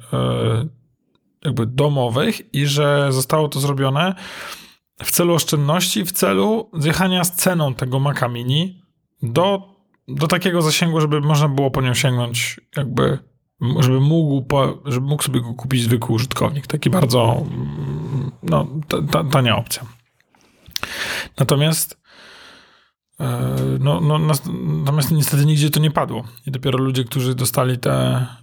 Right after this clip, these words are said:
e, te Maki i zobaczyli jakby ich konstrukcję, zobaczyli ich, e, specyfikację. Także taka,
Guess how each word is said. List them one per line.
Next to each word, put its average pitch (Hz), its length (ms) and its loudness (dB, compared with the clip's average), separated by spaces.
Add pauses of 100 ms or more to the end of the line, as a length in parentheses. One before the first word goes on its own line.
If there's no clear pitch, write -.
(260)
e, 127 600 0
te 131 100 2
Maki 127 440 2
i 131 40 2
zobaczyli 127 380 0
jakby 127 200 2
ich 123 80 0
konstrukcję, 131 560 0
zobaczyli 131 640 2
ich, - 340 -6 (520)
e, 123 40 0
specyfikację. 127 760 0 (800)
Także 127 340 2
taka, 165 340 2